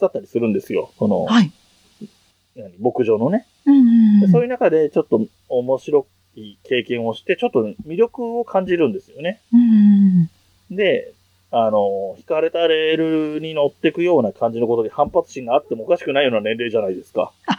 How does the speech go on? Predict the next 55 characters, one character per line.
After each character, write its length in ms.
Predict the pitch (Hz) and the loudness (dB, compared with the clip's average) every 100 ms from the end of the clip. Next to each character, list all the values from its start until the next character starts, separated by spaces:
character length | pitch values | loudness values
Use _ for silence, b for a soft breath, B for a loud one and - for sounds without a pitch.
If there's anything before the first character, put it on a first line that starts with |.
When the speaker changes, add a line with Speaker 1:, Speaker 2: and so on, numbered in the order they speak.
| B 247 | B -10
Speaker 2:
そ 180 | - 226 | -2 0
う 20 | |
で 80 | 190 | 0
す 100 | 190 | 2
ね、 160 | 220 233 | 4 4
高 160 | 220 | 2
校 180 | 202 208 | 2 0
生。 200 | 190 185 | 2 2
う 60 | 190 | 4
ん。 180 | 196 | 4
Speaker 1:
そ 100 | 196 | 6
う、 100 | 190 | 6
高 140 | 185 180 | 8 6
校 160 | 180 | 4
三 240 | 104 113 107 | 2 -2 -2
年 160 | 104 | -6
生 100 | 98 | -2
っ 40 | 95 | -4
て 100 | 104 | -2
い 40 | |
う 20 | |
タ 160 | 92 104 | 0 2
イ 80 | 104 | 0
ミ 80 | 104 | -4
ン 40 | |
グ 60 | 104 | -4
も 160 | 107 | 0
あ 60 | 110 | -2
る 80 | 95 | -4
の 120 | 92 | -6
で、 100 | 151 | -4
Speaker 2:
は 80 | 131 | -2
い。 100 | 160 | 4
う 60 | |
ん。 540 | 202 208 202 196 185 185 | 6 6 6 6 4 2
Speaker 1:
で、 100 | 381 | -2
そ 120 | 233 | 0
こ 120 | 254 | 0
で 120 | 262 | 0
揺 120 | 202 214 | 0 2
れ 80 | |
動 240 | 247 254 254 | 0 0 -4
き 100 | 247 | -4
な 120 | 240 | -2
が 120 | 165 | 2
ら、 220 | 120 113 | 2 2
で、 320 | 131 160 120 - | 2 2 0 0
東 160 | 214 220 | -2 0
京 140 | 269 | -2
に 80 | 240 | -2
い 40 | |
る 100 | 233 | -2
と 100 | 247 | -4
き 140 | - 110 | 0 0
は、 240 | 101 | 2